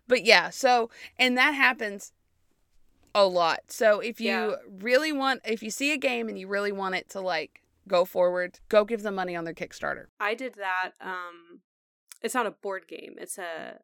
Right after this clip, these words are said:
Speaker 2: a
Speaker 1: Right.
Speaker 2: tabletop R P G game. But there's, um, an Avatar: The Last Airbender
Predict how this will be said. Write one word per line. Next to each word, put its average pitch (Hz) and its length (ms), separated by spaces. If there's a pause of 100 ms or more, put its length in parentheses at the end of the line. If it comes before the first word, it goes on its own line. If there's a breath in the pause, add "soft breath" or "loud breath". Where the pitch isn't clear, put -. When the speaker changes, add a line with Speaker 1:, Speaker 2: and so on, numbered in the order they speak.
Speaker 2:
a - 100
Speaker 1:
Right. 175 120
Speaker 2:
tabletop 180 560
R 185 140
P 180 200
G 165 220
game. - 260
But 175 300
there's, 185 640
um, 170 400 (560)
an 190 180
Avatar: 185 500
The 170 100
Last 165 320
Airbender 175 440